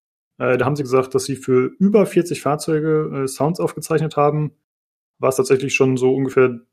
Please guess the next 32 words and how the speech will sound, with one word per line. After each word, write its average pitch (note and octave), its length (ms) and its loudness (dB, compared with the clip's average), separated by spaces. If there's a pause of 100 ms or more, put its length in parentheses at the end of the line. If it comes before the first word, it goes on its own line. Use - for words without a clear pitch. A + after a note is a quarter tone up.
(260)
laut B2 240 0
ihren C3 120 2
Aussagen, A#2 760 0
äh, - 20 -20
ungefähr A#2+ 800 -2
dem B2+ 220 2
eines B2 220 -2
Rennspiels F#3 580 4
entsprechen D#3 360 -4
soll. D3+ 220 4
Also, A#2+ 200 0
dass A#2 120 -8
sie A#2+ 80 -10
da A#2+ 100 -2
einfach B2 180 -8
sehr B2+ 100 -4
viel A#2+ 140 -6
Wert C#3 120 0
drauf D3 160 -6
gelegt C#3 280 -2
haben. C#3 260 0 (720)
Und, C3 340 4
äh, B2+ 140 4
sie A#2+ 120 4
hatten C#3 200 0
so B2 100 2
ein B2 100 2
Rallye-Team E3+ 800 2
dabei, D3 300 2
haben D3 100 2
sie C#3 80 0
gesagt, C3+ 460 2